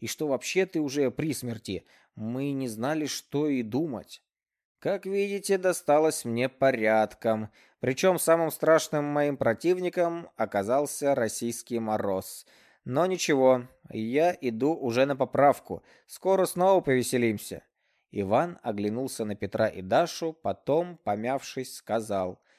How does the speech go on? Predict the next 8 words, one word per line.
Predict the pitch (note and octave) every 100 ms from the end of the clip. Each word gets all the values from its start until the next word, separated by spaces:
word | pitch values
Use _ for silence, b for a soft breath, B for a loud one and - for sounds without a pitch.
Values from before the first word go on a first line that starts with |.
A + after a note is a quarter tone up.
| b b b _
«Твой | G2 A#2+ E3 D#3+
брат | B2+ B2+ D#3+ F#3 C#3+ - G2
Владимир | G#2 B2 C3+ D3 G#3 D3+ G2+ - - b -
распространяет | C#3 - D#3 D3 - D#3+ E3+ D#3
слухи | - D#3 G3+ -
о | A#2
том, | A2 F#3+ F#3
что | - C#3+ B2